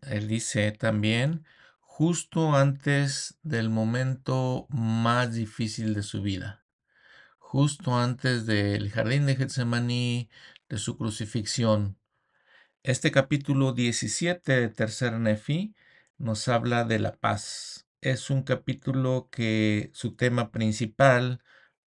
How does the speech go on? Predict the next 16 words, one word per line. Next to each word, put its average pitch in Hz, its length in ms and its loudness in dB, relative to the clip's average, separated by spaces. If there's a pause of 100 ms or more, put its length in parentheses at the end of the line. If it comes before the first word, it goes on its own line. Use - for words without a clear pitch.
(160)
por 110 360 -4
motivo 117 440 0
de 113 60 2
las 104 240 0
experiencias 113 920 -2
que 113 120 -8
tiene 110 300 -2
el 101 60 -2
Salvador, 107 640 -2 (500)
lo 107 300 -4
que 113 100 -2
está 123 720 2
invitando 123 720 0
a - 20 2
la 104 120 0
gente 110 600 -4